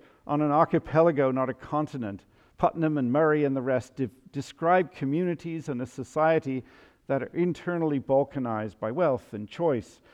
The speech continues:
so that it becomes less and less accurate to speak of neighborhoods or of having neighbors. If we live in islands of sameness, why would we be surprised that we don't know how to have a conversation with those on other islands?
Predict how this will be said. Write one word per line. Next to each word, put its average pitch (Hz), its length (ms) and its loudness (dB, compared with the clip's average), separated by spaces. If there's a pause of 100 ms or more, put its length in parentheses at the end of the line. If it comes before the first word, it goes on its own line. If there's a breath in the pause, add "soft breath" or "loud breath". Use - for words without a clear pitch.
(240 loud breath)
so 180 220 2
that 160 100 2
it 165 120 -6
becomes 156 400 -4
less 165 320 2
and 160 100 -4
less 156 220 -2
accurate 156 460 -4
to 123 100 -8
speak 127 300 -8
of 113 200 -8
neighborhoods 131 580 -4
or 139 200 -4
of - 100 -12
having 175 500 -4 (220 soft breath)
neighbors. 131 600 -4 (360 soft breath)
If - 220 0
we 208 140 0
live 143 520 4 (120)
in 127 480 0 (260 soft breath)
islands 135 560 0
of 120 140 -10
sameness, 147 840 -6
why 160 240 -2
would 190 200 -4
we 190 80 -10
be 170 180 -8
surprised 165 640 -4
that 127 100 -8
we 165 120 -6
don't 175 240 -4
know 160 80 -6
how 170 180 -4
to 175 80 -4
have 170 160 -4
a - 60 -8
conversation 180 760 -4
with 104 140 -8
those 120 280 0
on 113 120 -6
other 113 280 -4
islands? 127 520 -4